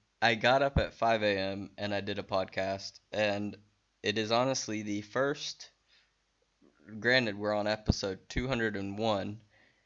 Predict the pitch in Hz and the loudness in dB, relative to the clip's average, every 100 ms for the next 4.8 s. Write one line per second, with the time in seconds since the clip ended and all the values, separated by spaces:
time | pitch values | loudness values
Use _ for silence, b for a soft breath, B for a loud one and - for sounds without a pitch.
0 | b _ - 110 107 104 92 107 110 101 | b _ -2 0 0 -2 -6 -4 -4 -4
1 | 104 101 127 127 - 107 107 104 98 98 | -4 -4 -6 -6 -2 -2 -2 -2 -4 -4
2 | - 101 - - _ _ _ _ 101 98 | -8 -8 -8 -14 _ _ _ _ -2 -2
3 | 101 101 101 101 98 90 101 95 98 95 | -2 -4 -4 -4 -4 -2 -4 -2 -2 -4
4 | - - 104 92 - - - | -8 -2 -2 -2 -8 -10 -12